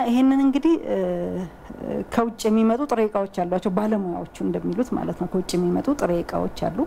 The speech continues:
ምናልባትም እነዛ ጥሬ እቃዎች ለምሳሌ አንዱ ግብአታቸው እሱ ስለሚሆን ያንን በሀገር ውስጥ ሊመረት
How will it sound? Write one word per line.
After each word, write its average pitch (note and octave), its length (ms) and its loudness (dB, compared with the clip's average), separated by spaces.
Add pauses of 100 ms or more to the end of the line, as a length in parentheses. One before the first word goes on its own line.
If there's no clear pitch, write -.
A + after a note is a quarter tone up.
(400)
ምናልባትም B3+ 540 2
እነዛ G#3+ 360 4
ጥሬ F#3+ 220 -2
እቃዎች F3+ 340 -2
ለምሳሌ F3 460 2
አንዱ G#3 300 2 (500)
ግብአታቸው F3+ 580 -2
እሱ - 160 -6
ስለሚሆን F#3+ 520 -2 (440)
ያንን C4+ 380 4
በሀገር A3 400 0
ውስጥ A#3 180 -8
ሊመረት G3+ 540 2